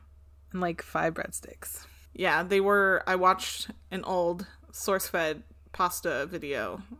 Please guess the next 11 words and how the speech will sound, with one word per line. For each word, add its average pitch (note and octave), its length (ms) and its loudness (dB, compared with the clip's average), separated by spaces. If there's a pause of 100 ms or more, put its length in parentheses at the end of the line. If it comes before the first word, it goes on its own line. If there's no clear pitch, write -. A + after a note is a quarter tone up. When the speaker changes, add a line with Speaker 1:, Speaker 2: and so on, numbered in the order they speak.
(140)
Speaker 2:
and F3 140 -8
it - 40 -2
was F3 140 -4
a E3+ 60 -4
battle, D3 440 -2
and E3+ 180 -6
Jamie E3 340 -6
made D#3 380 -6 (580)
just - 460 -2 (260)
plain F3 280 0
old D3+ 380 -2